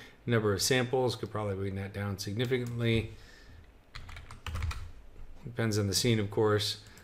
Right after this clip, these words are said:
Uh, frame range, there's a little recommendation here for testing the current configuration with ten or fewer frames just to make sure everything is, comes out okay. So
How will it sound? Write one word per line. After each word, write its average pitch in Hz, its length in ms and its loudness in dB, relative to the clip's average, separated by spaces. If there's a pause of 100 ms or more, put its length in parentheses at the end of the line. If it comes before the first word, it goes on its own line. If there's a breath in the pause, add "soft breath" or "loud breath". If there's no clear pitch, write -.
(340 loud breath)
Uh, 104 180 2
frame 143 320 6
range, 123 580 6 (300)
there's 113 160 4
a 117 60 6
little 160 260 10
recommendation 123 760 6
here 113 220 6
for 104 540 4 (360)
testing 147 400 8
the 120 100 6
current 120 300 2
configuration 107 800 2
with 98 140 0
ten 117 200 0
or 104 80 2
fewer 107 300 4
frames 95 440 0
just 107 200 0
to 113 60 -2
make 104 140 0
sure 113 160 -2
everything 101 300 -2
is, 92 200 -4 (100)
comes 104 220 0
out 95 160 0
okay. 90 360 -4
So 95 380 -4